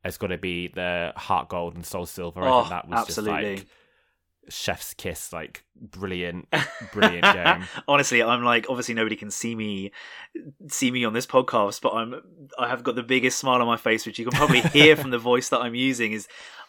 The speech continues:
Speaker 2: I, absolutely, Heart Gold, Soul Silver was just the complete, um, jewel in the crown, I think, of the series
Speaker 1: Yeah.
Speaker 2: thus far. It was, like you say, it's, it was the remix at the time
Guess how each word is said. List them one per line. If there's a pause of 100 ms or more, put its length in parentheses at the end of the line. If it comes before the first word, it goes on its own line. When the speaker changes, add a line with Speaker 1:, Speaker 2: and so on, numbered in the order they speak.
(240)
Speaker 2:
I, (300)
absolutely,
Heart
Gold,
Soul
Silver
was
just
the (440)
complete, (640)
um, (480)
jewel
in
the
crown,
I
think,
of
the
series
Speaker 1:
Yeah.
Speaker 2:
thus
far.
It
was,
like
you
say,
it's,
it
was
the
remix
at
the
time